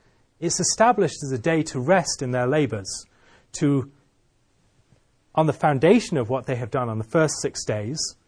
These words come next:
to find completion and fulfilment, and to find an experience of enjoyment of what they have done,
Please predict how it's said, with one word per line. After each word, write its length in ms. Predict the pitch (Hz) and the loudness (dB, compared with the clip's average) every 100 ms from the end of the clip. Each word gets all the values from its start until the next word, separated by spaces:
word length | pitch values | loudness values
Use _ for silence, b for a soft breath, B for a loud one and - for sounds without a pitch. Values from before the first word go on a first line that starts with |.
| _ _ _ _ _ _ - | _ _ _ _ _ _ -12
to 100 | - | -12
find 500 | - 180 175 165 - _ _ _ _ | -2 0 0 -2 -6 _ _ _ _
completion 680 | - 156 - 247 - 131 95 _ | -6 -6 2 2 2 -4 -6 _
and 160 | 139 - | -10 -4
fulfilment, 760 | 147 - 220 220 120 98 - - b b | -4 4 6 6 2 -6 -16 -18 b b
and 120 | 139 | -8
to 80 | 139 | -6
find 400 | - 180 175 151 b b - | -4 0 2 0 b b -4
an 120 | 165 | -4
experience 760 | 170 - - 202 220 180 - - | -2 -2 2 6 8 6 -2 2
of 300 | 160 139 - _ _ _ - _ _ _ _ | 2 2 -4 _ _ _ -20 _ _ _ _
enjoyment 680 | 160 135 151 214 294 170 117 | -2 2 6 8 8 2 0
of 100 | 127 | -4
what 200 | 123 104 | -4 -4
they 100 | 120 | -6
have 160 | 110 101 | -6 -6
done, 260 | 113 92 | -8 -8